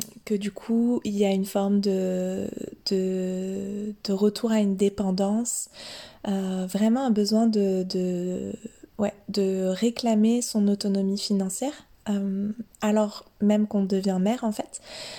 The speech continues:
Euh, ce qui est assez... Euh, pour moi maintenant, ce qui est assez fou en fait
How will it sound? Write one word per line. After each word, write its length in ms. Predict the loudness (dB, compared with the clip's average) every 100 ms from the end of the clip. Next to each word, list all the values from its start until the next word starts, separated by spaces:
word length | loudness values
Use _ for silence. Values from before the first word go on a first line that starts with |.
| -18 -20 _ _ _ -2
Euh, 180 | 0 0
ce 100 | -2
qui 120 | 0
est 40 | 0
assez... 520 | -2 0 2 4 4
Euh, 560 | 4 2 0 -2 -4 -6 -8 -14 _ _ _ _ 0
pour 180 | 0
moi 320 | 2 2 2 2
maintenant, 540 | 0 0 0 0 -2
ce 100 | -2
qui 80 | 0
est 60 |
assez 240 | -2 0 -2
fou 480 | -2 -10 -2 2 2
en 80 |
fait 340 | 0 -8 -8